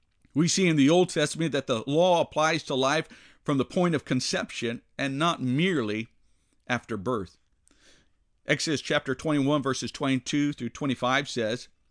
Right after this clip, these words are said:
"If men strive and hurt a woman with child, so that her fruit depart from her, and yet no mischief follow, he shall be surely punished according as the woman's husband will lay upon him,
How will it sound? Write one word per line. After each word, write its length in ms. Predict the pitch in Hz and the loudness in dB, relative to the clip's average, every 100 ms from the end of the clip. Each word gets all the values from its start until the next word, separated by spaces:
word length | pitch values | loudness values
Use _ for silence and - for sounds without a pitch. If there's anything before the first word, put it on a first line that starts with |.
| _ _ _ - | _ _ _ -4
"If 200 | 156 156 | -4 2
men 300 | 170 180 165 | 4 4 2
strive 560 | - 147 135 165 175 - _ _ - | 0 0 2 0 -4 -16 _ _ -2
and 160 | 131 | 0
hurt 220 | 151 156 | 4 2
a 40 | 139 | 2
woman 540 | 117 156 135 117 131 - | 2 2 2 0 -4 -4
with 220 | 127 - | -4 -4
child, 520 | - 143 110 95 104 _ _ _ | -2 -2 0 -2 -6 _ _ _
so 260 | - 160 147 | -6 0 2
that 180 | 135 117 | 2 0
her 140 | 131 | -4
fruit 580 | - - 156 160 220 - _ - | -4 -12 -2 0 -2 -8 _ -10
depart 380 | 120 - 147 165 | -10 -2 -2 -2
from 160 | 160 | -4
her, 200 | 170 175 - _ _ _ _ _ - | -4 -6 -10 _ _ _ _ _ -2
and 140 | 139 | 0
yet 240 | 139 175 151 | 4 2 2
no 220 | 160 165 | 0 2
mischief 420 | 156 170 - 175 | 0 -2 -2 -4
follow, 420 | - 160 175 180 - _ _ _ | -2 -2 0 -4 -8 _ _ _
he 140 | 165 | -2
shall 220 | 160 170 151 | 0 0 0
be 160 | 139 | -2
surely 400 | - 190 190 196 | 0 2 4 2
punished 580 | - 190 175 98 - - - | -2 -6 -6 -8 -12 -16 -12
according 520 | 110 151 147 139 120 _ _ _ _ | -6 -2 0 -2 -4 _ _ _ _
as 220 | - 139 135 | -2 -2 0
the 80 | |
woman's 460 | 123 151 151 120 - | -2 0 0 -2 -4
husband 580 | 117 151 165 120 123 135 | -6 -2 -2 0 -2 0
will 220 | 135 135 | -2 0
lay 160 | 156 151 | 0 -2
upon 360 | - 165 160 | -4 -4 -6
him, 260 | 110 101 | -6 -10